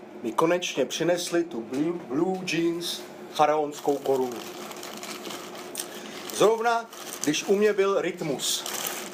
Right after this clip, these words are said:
Jak tu neuká-, neokázalou nádheru zmerčil, úplně se pobláznil a strkal mi za ní pod nos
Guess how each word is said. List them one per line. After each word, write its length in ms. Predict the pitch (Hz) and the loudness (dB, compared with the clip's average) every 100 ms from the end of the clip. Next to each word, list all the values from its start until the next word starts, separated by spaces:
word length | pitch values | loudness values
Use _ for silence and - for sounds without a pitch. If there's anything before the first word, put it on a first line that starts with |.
| - - - - - - - - - - - 208 - - - - - - - - - - - - - - - | -12 -12 -10 -8 -8 -8 -12 -10 -12 -12 -12 -10 -6 -8 -8 -14 -14 -14 -14 -14 -16 -14 -16 -14 -14 -14 4
Jak 180 | 190 - | 6 6
tu 100 | 214 | 4
neuká-, 520 | 190 294 - 233 220 - | 2 4 4 6 4 2
neokázalou 760 | 175 311 269 220 214 202 202 170 | 2 4 4 4 4 4 4 6
nádheru 420 | 196 220 262 226 | 4 4 0 0
zmerčil, 880 | 143 151 143 - 135 113 117 202 - - - - - - - - - - - - | 4 4 4 0 0 2 4 2 -2 -12 -14 -14 -14 -14 -12 -12 -12 -12 -10 0
úplně 400 | - 175 233 269 | 2 6 6 6
se 160 | - 202 | 2 4
pobláznil 680 | 170 185 208 214 196 233 240 | 4 6 4 2 2 2 4
a 120 | 143 | 2
strkal 540 | 139 - 202 208 233 240 | 0 2 2 4 4 4
mi 240 | 233 240 - - | 2 2 -4 -2
za 180 | 165 180 | 6 6
ní 180 | 226 170 | 6 2
pod 220 | 170 185 | 2 4
nos 380 | 208 214 - | 4 2 -2